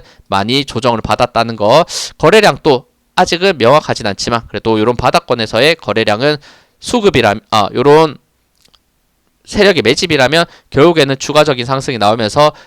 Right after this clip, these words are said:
전고점을 향해서 올라갈 수 있는 부분, 그리고 엘엑스 세미콘도 이제는 바닥권 찍고 점점 반등하려는 모습 보이고 있다.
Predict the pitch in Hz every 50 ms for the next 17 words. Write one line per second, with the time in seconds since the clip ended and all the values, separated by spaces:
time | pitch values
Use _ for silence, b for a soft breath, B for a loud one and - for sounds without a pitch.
0 | B B - - 110 107 139 160 - 156 135 123 120 107 104 104 107 - 147 147
1 | 143 b b b b - 151 156 143 123 - 110 123 - - 110 101 101 98 -
2 | 135 139 139 139 143 143 143 143 - B B B B - 139 151 143 151 - -
3 | 180 202 - - - 165 160 - 151 147 147 143 - - 147 143 - 190 196 196
4 | 208 208 202 185 - - - 113 107 107 98 - 117 - 143 - - 131 123 117
5 | - 120 - - - 170 190 196 190 - - 117 101 98 113 117 107 - 98 95
6 | 95 110 110 117 139 139 135 135 120 107 98 107 - - - - 101 104 - 110
7 | 110 - - 104 104